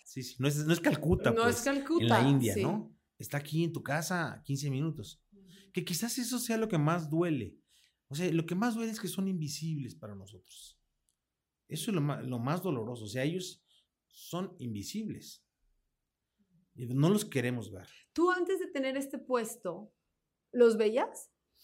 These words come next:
Speaker 1: No, no, no, no tenía tan claro.
Speaker 2: Ujú.
Speaker 1: O sea, sí sabía y me interesaba y tenía, hay otra iniciativa de Tajín que es una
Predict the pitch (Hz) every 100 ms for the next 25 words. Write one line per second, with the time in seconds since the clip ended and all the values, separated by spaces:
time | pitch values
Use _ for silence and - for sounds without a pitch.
0 | _ 123 127 139 156 107 - _ _ _
1 | _ - 139 147 147 131 123 113 131 170
2 | 220 202 208 170 147 147 135 139 117 220
3 | 220 220 220 - 143 - 160 156 117 127
4 | 147 139 131 117 110 101 95 127 131 139
5 | 139 123 117 - 104 - 117 120 120 92
6 | - - _ _ _ _ 113 127 131 131
7 | 123 117 107 110 104 123 117 104 101 92
8 | 123 117 117 - 110 101 95 90 - -
9 | - 113 107 98